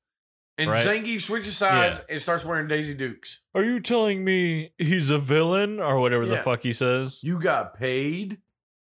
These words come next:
Speaker 2: It's like, bro.
Speaker 1: Yeah, like
Speaker 2: And they just accept it.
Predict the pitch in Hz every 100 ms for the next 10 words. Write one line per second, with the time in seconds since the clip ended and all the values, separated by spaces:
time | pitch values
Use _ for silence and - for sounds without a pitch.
0 | _ _ - 123 - 131 104 - - 139
1 | 135 131 131 127 - - _ _ - 190
2 | 143 110 95 - 180 160 - - 143 156
3 | 170 170 123 - 110 95 - 62